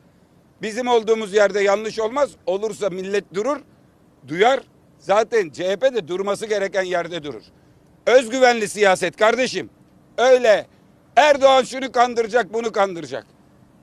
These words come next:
Erdoğan ne kandıracak? Topu, tüfeği, savcısı, polisi, elinde bulundurduğu her yetkili on dokuzundan beri tepemizde. Bir adım, bir, bir santim eğdirebilmiş mi de? Şimdi mecliste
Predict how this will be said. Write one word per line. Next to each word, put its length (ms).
Erdoğan 380
ne 120
kandıracak? 580
Topu, 480
tüfeği, 520
savcısı, 840
polisi, 580
elinde 440
bulundurduğu 540
her 200
yetkili 440
on 280
dokuzundan 580
beri 180
tepemizde. 640
Bir 240
adım, 260
bir, 380
bir 140
santim 400
eğdirebilmiş 680
mi 120
de? 220
Şimdi 520
mecliste 640